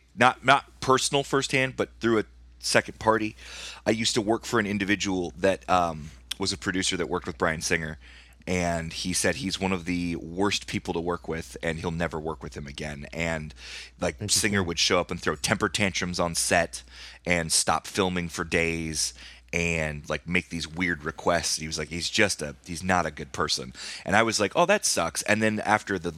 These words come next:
Speaker 1: news came out, I was like, "Oh." Uh, 'cause I was like, "Well, maybe that's just one person's opinion."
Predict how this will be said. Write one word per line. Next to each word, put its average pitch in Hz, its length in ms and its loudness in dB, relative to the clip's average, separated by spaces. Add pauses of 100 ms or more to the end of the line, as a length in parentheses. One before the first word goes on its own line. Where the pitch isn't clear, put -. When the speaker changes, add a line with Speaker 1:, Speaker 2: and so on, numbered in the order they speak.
Speaker 1:
news 120 260 2
came 92 220 0
out, 82 100 2
I 80 40 -2
was 85 120 -2
like, 92 160 0
"Oh." 107 460 2 (480)
Uh, 113 80 6
'cause 135 180 2
I 160 60 10
was 156 140 2
like, 139 160 2
"Well, 247 80 4
maybe 262 100 2
that's 226 160 2
just - 160 -4
one 131 140 2
person's 104 320 0
opinion." 90 420 0